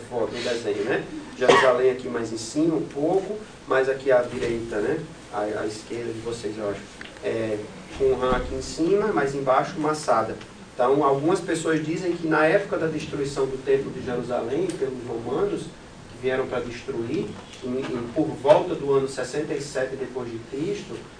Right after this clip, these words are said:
as pessoas pegavam, pegaram, é, esses pergaminhos, fugiram pelo deserto pra guardar nas cavernas.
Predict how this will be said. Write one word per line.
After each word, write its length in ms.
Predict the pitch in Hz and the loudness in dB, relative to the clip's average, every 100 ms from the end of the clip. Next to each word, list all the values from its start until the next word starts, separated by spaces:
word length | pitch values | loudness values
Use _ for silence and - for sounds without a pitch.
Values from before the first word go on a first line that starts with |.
| - - - - - - - 185 160 - - - | -20 -20 -20 -18 -18 -16 -16 -14 -14 -14 -14 2
as 200 | 143 156 | 2 4
pessoas 760 | 185 165 - 202 214 151 - - | 0 0 4 6 8 6 0 0
pegavam, 600 | 160 156 147 143 139 127 123 | 2 4 6 6 6 2 0
pegaram, 560 | - 127 135 135 135 123 104 - - - - - | 2 4 6 6 6 2 -2 -8 -14 -16 -18 -12
é, 220 | - 104 - 135 | -6 -4 0 8
esses 340 | 185 - - | 10 8 4
pergaminhos, 840 | - 135 135 139 131 147 180 - - - - - - | 0 -2 2 0 2 4 4 2 -6 -14 -18 -16 -4
fugiram 760 | 214 175 160 190 233 269 254 202 | 0 2 0 -2 -2 2 2 2
pelo 240 | 190 175 | 4 4
deserto 600 | 160 156 139 139 - - | 4 4 4 2 2 2
pra 160 | - - | 0 2
guardar 540 | 190 - 160 151 165 | 2 2 4 4 4
nas 140 | 180 - | 2 0
cavernas. 680 | 208 196 143 127 117 107 | 2 2 2 0 -2 -6